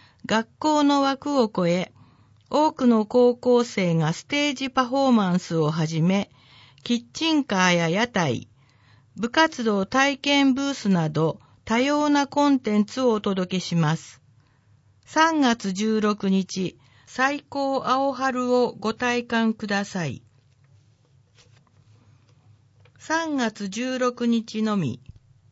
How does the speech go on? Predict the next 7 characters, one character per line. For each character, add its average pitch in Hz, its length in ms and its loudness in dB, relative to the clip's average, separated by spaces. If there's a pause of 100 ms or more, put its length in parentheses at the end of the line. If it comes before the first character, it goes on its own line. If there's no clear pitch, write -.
(1160)
十 285 240 -8
時 220 160 -10
か 180 160 -6
ら 147 180 -8
十 247 320 -10
六 240 300 -8
時。 143 280 -14